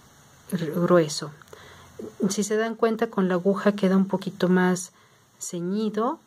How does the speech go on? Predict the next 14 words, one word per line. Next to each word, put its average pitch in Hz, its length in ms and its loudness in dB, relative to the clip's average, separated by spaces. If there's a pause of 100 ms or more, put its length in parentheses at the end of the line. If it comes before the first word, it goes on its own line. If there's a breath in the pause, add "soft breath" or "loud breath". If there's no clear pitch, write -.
parece 160 360 -4
más 170 260 2
un, 175 240 2 (100)
una, 165 520 0 (680)
una 180 480 2
sola, 170 440 2 (100)
una 180 220 4
sola 175 260 0
madeja, 202 600 2 (600 loud breath)
y 180 160 -2
pues 151 300 -6
es 170 180 -6
la 196 100 0
idea. 151 300 -2